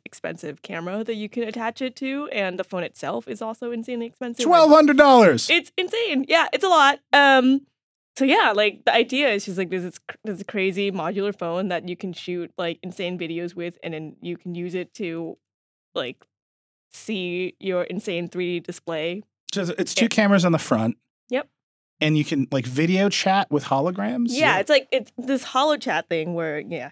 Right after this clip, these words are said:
Speaker 1: you have this special screen where you can theoretically FaceTime somebody in, like, a three D effect. It, it's very weird. I
Speaker 2: So
Speaker 1: don't
Speaker 2: Dieter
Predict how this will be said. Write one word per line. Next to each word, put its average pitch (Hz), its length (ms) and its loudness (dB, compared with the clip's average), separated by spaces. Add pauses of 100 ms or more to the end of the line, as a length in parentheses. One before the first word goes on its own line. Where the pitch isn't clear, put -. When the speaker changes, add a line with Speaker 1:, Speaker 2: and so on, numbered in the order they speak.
Speaker 1:
you 180 260 -8
have 196 220 -2
this 190 120 -8
special 208 300 -2
screen 190 380 -4
where 180 80 -2
you 180 140 -4
can 175 500 -8 (720)
theoretically 175 500 -4
FaceTime 175 580 -8
somebody 185 560 -6
in, 190 160 -6
like, 170 240 -8
a - 100 -6
three 175 260 -10
D 170 140 -8
effect. 165 460 -12 (220)
It, 196 240 -10 (100)
it's - 160 -12
very 254 300 2
weird. 175 480 -6
I - 20 -10
Speaker 2:
So 214 180 0
Speaker 1:
don't 214 40 2
Speaker 2:
Dieter 190 340 0